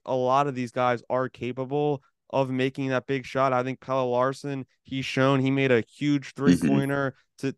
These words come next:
Speaker 1: to take that lead up to, I believe, four in Duke. So, yeah, I, I think that this team has a lot of guys and a lot of different ways to win. But, Jordan, let, let's not wait any longer. Let's get into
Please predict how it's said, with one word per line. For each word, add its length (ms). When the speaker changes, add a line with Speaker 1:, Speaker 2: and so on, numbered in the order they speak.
Speaker 1:
to 120
take 280
that 200
lead 240
up 200
to, 160
I 40
believe, 340
four 420
in 120
Duke. 400
So, 180
yeah, 240
I, 260
I 160
think 460
that 200
this 200
team 200
has 140
a 60
lot 320
of 140
guys 560
and 100
a 40
lot 220
of 100
different 440
ways 520
to 120
win. 420
But, 100
Jordan, 560
let, 280
let's 260
not 220
wait 160
any 200
longer. 560
Let's 220
get 200
into 680